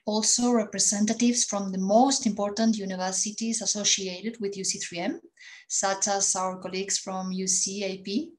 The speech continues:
with, uh, Cristina Martinez Carazo and Rocío Navas at the head,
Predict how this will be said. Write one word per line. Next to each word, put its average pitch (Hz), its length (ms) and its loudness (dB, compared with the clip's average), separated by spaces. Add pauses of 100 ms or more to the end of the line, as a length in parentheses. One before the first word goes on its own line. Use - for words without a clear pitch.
with, 180 300 -14 (140)
uh, 180 180 -2 (320)
Cristina 202 460 0
Martinez 190 460 -4
Carazo 220 680 0
and 190 300 -2
Rocío 196 480 0
Navas 208 640 0
at 190 160 -6
the 196 80 -8
head, 202 240 -4